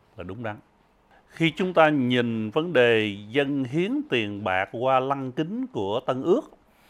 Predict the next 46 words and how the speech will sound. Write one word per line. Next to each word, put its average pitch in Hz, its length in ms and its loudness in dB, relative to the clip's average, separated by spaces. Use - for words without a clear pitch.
chúng 143 100 -6
ta 131 60 0
được 101 180 -4
dạy 98 240 -2
rằng 98 200 -6
chúng 117 140 -10
ta 117 80 -6
phải 113 340 -8
dâng 120 340 -2
hiến 127 340 -6
một 113 460 -12
cách 139 140 -4
tự 107 160 2
nguyện 104 460 -2
và 98 240 -8
vui 104 240 -4
lòng. 90 200 -2
Lý 131 180 -8
do 117 180 2
là 107 100 0
bởi 98 260 -2
vì 110 260 -6
tất 185 320 -2
cả 131 200 6
những 165 80 -6
gì 120 220 -6
chúng 165 280 -6
ta 143 160 2
có 147 400 4
đều 104 300 -6
thuộc 98 260 -8
về 98 180 -4
Chúa 139 260 -6
chúng 139 160 -12
ta. 104 200 -6
Việc 135 260 4
mà 123 200 2
dâng 135 260 0
hiến 156 260 -2
chúng 180 100 -6
ta, 127 220 4
nó 147 100 -4
chỉ 131 180 -4
là 123 200 2
một 107 240 -4
phần 104 600 2